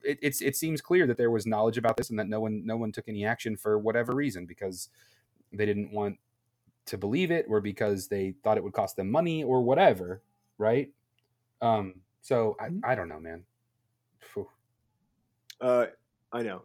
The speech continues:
Speaker 2: it's frustrating. I can tell that you're super, super pissed off, and I am too. I am too. Uh, obviously, this, I'm guessing we're gonna have to talk more about the Ohio State, uh, the doctor, that Doctor Richard Strauss. I mean, it, this is,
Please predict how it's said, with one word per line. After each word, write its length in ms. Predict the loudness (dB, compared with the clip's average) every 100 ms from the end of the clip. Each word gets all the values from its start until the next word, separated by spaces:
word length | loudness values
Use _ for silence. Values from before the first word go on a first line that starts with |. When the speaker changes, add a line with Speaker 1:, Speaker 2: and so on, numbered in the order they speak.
| -12
Speaker 2:
it's 140 | -12
frustrating. 420 | -10 -10 -8 -4
I 60 | -4
can 120 | -4
tell 220 | -2 -2 -2
that 100 | -6
you're 180 | -8 -12
super, 480 | -14 -8 -6 -6
super 260 | -10 -10 -10
pissed 260 | -10 -10 -8
off, 180 | -6 0
and 100 | 2
I 100 | 2
am 100 | 0
too. 240 | -8 -10 -10 -8
I 80 | -6
am 120 | -6
too. 280 | -12 -18 -18 _
Uh, 200 | -4 -2 2
obviously, 380 | 2 2 0 0
this, 340 | 0 -4 -6 -12 _ _ _ -12
I'm 100 | 2
guessing 280 | 4 4 0
we're 120 | 0
gonna 100 | -2
have 60 |
to 40 | -4
talk 220 | -8 -6
more 340 | -8 -8 -10 -16 _ _ _ _ -12
about 300 | -6 -4 -2
the 100 | -4
Ohio 300 | -2 -2 -2
State, 440 | -6 -6 -8 -8 -10
uh, 200 | -10 -12 _ _ -8
the 100 | -6
doctor, 540 | 0 0 0 -6 -16 -18 _ -6
that 240 | -4 -4
Doctor 280 | -6 -6 -6
Richard 280 | -10 -10 -12
Strauss. 680 | -12 -6 -6 -4 -8 -12 -14
I 40 |
mean, 200 | -14 -16 -12
it, 160 | -14 -10
this 200 | -10 -10
is, 280 | -14 -18